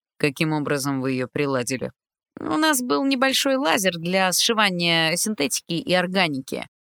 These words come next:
Технику воруют на Вавилоне и перепродают внизу. Я приладил руку сам. Не все нервы точно состыкованы, мизинец и безымянный не двигаются. Но мне главное, чтобы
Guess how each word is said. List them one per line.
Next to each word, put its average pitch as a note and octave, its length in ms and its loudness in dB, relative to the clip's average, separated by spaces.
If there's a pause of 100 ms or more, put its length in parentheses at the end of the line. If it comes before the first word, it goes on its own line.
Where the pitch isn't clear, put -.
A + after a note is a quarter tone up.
(140)
Технику A3+ 440 0
воруют G3 400 0
на F3+ 100 -2
Вавилоне F3+ 640 0
и F3+ 280 -4
перепродают F3+ 680 -2
внизу. C3+ 460 -4 (200)
Я - 180 0
приладил B3+ 500 2
руку B3+ 220 -2
сам. - 380 0 (340)
Не C4+ 220 0
все G3 240 2
нервы E3+ 500 2
точно G#3 360 -2
состыкованы, E3+ 720 0 (220)
мизинец A#3 440 0
и A3+ 40 2
безымянный A3 480 0
не G3 140 0
двигаются. D3 680 -2 (480)
Но E3 200 0
мне F3+ 200 0
главное, E3+ 380 0
чтобы D#3+ 340 -2